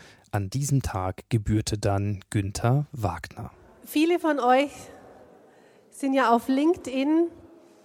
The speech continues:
Speaker 2: und, äh, wenn man auf LinkedIn unterwegs ist und sich für die Thema, die neuen Themen, also das Thema neue Arbeit, New Work, Persönlichkeitsentwicklung interessiert, dann kommt man eigentlich nicht am Günther Wagner vorbei.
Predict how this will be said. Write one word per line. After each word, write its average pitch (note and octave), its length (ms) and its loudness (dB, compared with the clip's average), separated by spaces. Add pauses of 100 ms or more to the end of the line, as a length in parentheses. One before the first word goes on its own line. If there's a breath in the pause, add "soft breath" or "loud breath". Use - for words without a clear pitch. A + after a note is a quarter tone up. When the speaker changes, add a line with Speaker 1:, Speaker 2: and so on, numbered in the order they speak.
(520 soft breath)
Speaker 2:
und, B3+ 380 2
äh, A#3 340 6 (160)
wenn B3+ 160 0
man B3 100 2
auf A#3 140 -2
LinkedIn C#4+ 440 0
unterwegs C4 600 0
ist D4 160 -2
und C4 120 -4
sich C4 200 -4
für B3+ 220 0
die B3 140 -2
Thema, B3+ 760 0
die B3 180 -4
neuen A#3 420 4
Themen, A#3+ 520 -2
also G#3+ 260 -4 (240)
das A3+ 180 -6
Thema A3 300 2
neue G#3+ 360 0
Arbeit, A#3 560 0
New A3+ 240 2
Work, A3+ 480 2 (400 loud breath)
Persönlichkeitsentwicklung A#3 1200 0
interessiert, A3+ 560 -2
dann A#3+ 100 0
kommt A#3+ 240 -4
man A#3+ 120 -2
eigentlich A3 200 -4
nicht A#3 160 -2
am A3+ 160 0
Günther A#3 320 2
Wagner G#3 380 -2
vorbei. G#3 560 -2